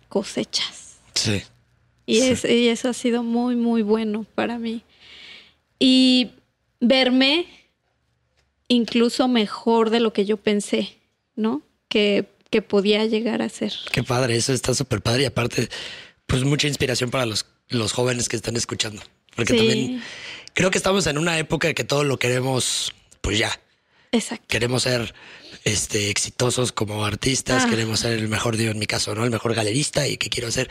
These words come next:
Speaker 2: Y de repente me doy cuenta y digo, "Híjole, me estoy llenando de ansiedad porque lo quiero ya". Y está
Speaker 1: Eso,
Speaker 2: complicado.
Speaker 1: eso que estás diciendo justo ha sido bien importante para mí,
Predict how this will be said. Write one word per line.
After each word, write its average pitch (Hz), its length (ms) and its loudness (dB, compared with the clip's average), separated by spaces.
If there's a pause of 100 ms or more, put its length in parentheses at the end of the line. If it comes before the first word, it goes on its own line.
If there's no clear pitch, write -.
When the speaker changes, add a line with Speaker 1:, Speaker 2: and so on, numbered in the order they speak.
(340)
Speaker 2:
Y - 80 0
de 127 80 4
repente 127 400 0
me 131 80 0
doy 131 100 2
cuenta 131 300 -2
y 131 40 2
digo, 120 260 0
"Híjole, 113 300 -4
me 104 100 -6
estoy 127 400 0 (540)
llenando 123 500 2
de 127 80 2
ansiedad 127 500 -2
porque 113 260 -2
lo 98 140 -2
quiero 117 200 0
ya". 127 260 0 (1400)
Y - 80 0
está 285 160 4
Speaker 1:
Eso, - 80 -4
Speaker 2:
complicado. 131 560 2 (200)
Speaker 1:
eso 302 320 2
que 254 120 -2
estás 233 380 -4
diciendo 240 500 0
justo 247 600 -2 (500)
ha 240 100 2
sido 240 360 0 (140)
bien 247 300 2
importante 233 600 -2
para - 240 -2
mí, - 140 -12